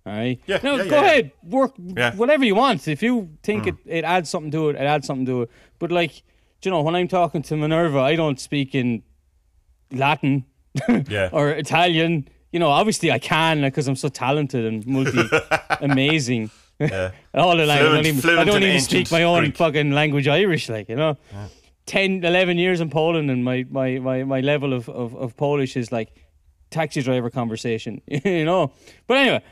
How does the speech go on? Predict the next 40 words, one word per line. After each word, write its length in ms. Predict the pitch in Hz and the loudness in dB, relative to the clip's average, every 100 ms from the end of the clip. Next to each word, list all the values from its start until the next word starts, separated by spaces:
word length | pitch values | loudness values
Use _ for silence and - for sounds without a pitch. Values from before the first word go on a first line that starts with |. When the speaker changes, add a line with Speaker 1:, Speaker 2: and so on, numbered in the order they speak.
| _ | _
Speaker 1:
um, 440 | 170 180 170 147 - _ _ _ _ _ 175 | 2 4 4 2 -2 _ _ _ _ _ -6
uh, 300 | 175 165 - | -4 -6 -6
so 340 | 208 190 185 | 0 2 2
I, 80 | 170 | 0
I, 340 | 170 180 190 170 | 0 0 -2 -4
I 20 | |
found 260 | 160 185 180 | -4 -2 -2
an 80 | 185 | -2
English 300 | 196 156 160 | -2 -2 -2
one 320 | 147 143 - _ - | -2 -2 -6 _ -6
and 280 | 135 139 - | -4 -4 -4
it 100 | 160 | -6
wasn't 460 | 156 170 180 160 | -2 0 2 0
very 180 | 147 135 | 0 0
good, 280 | 143 139 110 | 0 -2 -2
but 120 | 135 | -4
I 120 | 143 - - - _ | -4 -6 -20 -20 _
yesterday 480 | 143 151 185 180 143 | -6 -4 -4 -2 -4
found 300 | 135 143 135 | -2 -2 -2
an, 100 | 131 - 123 135 - | -4 -6 -8 -8 -12
an, 180 | 117 - | -14 -14
an, 260 | 101 120 - _ _ _ _ - | -10 -8 -10 _ _ _ _ -12
a 80 | 120 | -6
better 280 | 165 170 160 | -2 0 0
English 300 | 170 143 - | -2 -2 -4
one, 240 | 113 101 - _ _ | -6 -8 -12 _ _
and 120 | 127 135 | -4 -2
it 120 | 143 | -2
even 300 | 160 156 139 | -2 -2 -2
does 320 | 139 135 120 | -2 -2 -4
the, 180 | 123 110 | -6 -6
you 60 | 139 | -4
know, 120 | 170 | -2
the 80 | 151 | 0
last 320 | 156 160 - | 0 -2 -4
part 300 | 151 139 135 | -2 -2 -2
when 120 | 120 | -6
it 60 | 120 | -6
says 320 | - 117 110 | -6 -6 -6
the, 280 | - 110 101 | -6 -6 -6